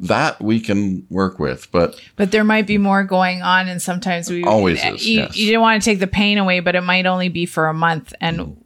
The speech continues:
Speaker 2: and like what we do at More Than Enough in our coaching, we, we wanna look at your whole,
Speaker 1: Yeah.
Speaker 2: your whole plan and make a good plan with you. Okay. So, um, some other questions that came in. What happens when the mortgage rate increases, which it is for
Speaker 1: Mm-hmm.
Speaker 2: some of us on a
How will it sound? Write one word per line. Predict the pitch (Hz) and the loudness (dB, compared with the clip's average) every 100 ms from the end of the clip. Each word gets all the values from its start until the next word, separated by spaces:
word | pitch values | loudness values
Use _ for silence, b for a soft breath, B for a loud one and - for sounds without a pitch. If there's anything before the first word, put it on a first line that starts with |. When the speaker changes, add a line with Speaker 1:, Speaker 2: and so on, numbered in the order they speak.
| - | -4
Speaker 2:
and | 185 190 196 - | 0 0 0 0
like | 196 196 196 | 2 2 2
what | 190 180 | 0 2
we | 180 | 0
do | 180 180 | 0 0
at | 170 | 2
More | 165 170 | 0 0
Than | 175 | 2
Enough | 196 196 | 0 2
in | 185 | 0
our | 165 | 0
coaching, | - 359 349 220 180 | 2 2 2 -2 -2
we, | 180 185 - _ _ | -2 -6 -8 _ _
we | 185 202 | -2 2
wanna | 196 180 | 4 2
look | 175 170 | 0 -2
at | 165 | -2
your | 160 | 0
whole, | 151 - 175 165 160 156 B B B B | -2 0 2 4 4 2 B B B B
Speaker 1:
Yeah. | 69 - | -16 -6
Speaker 2:
your | 180 185 | -2 2
whole | 240 269 | 2 2
plan | - 165 156 | 0 -2 0
and | 160 | 0
make | 175 175 | -2 -2
a | |
good | 185 180 | -2 -2
plan | - 190 165 165 | 0 0 2 2
with | 175 - | 0 0
you. | - - - B B B | -4 -2 -6 B B B
Okay. | - 240 202 - - B B B B | 0 2 2 0 -8 B B B B
So, | - - 294 285 285 - _ - | -2 2 6 6 6 2 _ -2
um, | 247 262 262 | 4 6 6
some | 254 339 311 | 4 4 4
other | 311 330 | 4 2
questions | 330 - 220 - 233 208 | 0 2 2 4 4 4
that | 190 | 0
came | - 214 196 190 | 2 2 4 4
in. | 165 147 143 160 - | 2 2 -2 -2 4
What | 311 381 | 4 4
happens | 285 330 339 392 370 | 4 4 4 2 2
when | 311 254 | 4 6
the | |
mortgage | 226 214 214 226 254 233 226 | 6 6 6 4 2 2 2
rate | 196 185 - | 2 2 0
increases, | - 185 - 160 156 - 185 220 | 0 -2 -2 -4 -2 0 0 0
which | 170 175 - | -2 -2 -4
it | 160 180 | -6 -8
is | - 165 165 156 | -6 -6 -4 -4
for | |
Speaker 1:
Mm-hmm. | 160 | -2
Speaker 2:
some | 139 160 | -2 -2
of | 160 170 | -2 2
us | 220 262 | 2 2
on | - 175 170 | 0 0 2
a | 170 170 170 | 2 2 0